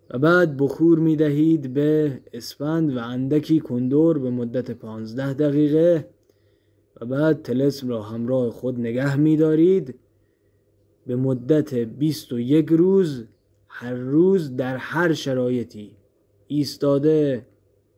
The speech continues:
نشسته، راه رفته، راه بروید، در ماشین هستید، هر جا، هفتصد و هشتاد و شش مرتبه بسم الله الرحمن الرحیم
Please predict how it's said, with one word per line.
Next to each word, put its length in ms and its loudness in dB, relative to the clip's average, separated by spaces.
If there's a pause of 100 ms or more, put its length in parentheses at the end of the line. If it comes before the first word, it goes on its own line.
نشسته، 1000 -2 (1160)
راه 500 -4
رفته، 640 0
راه 300 0
بروید، 560 -4
در 160 -6
ماشین 460 -4
هستید، 340 -4
هر 340 -2
جا، 260 -4 (640)
هفتصد 640 -2
و 200 0
هشتاد 720 -2
و 100 -2
شش 400 -2
مرتبه 800 2 (140)
بسم 240 -10
الله 300 0
الرحمن 680 -4
الرحیم 720 0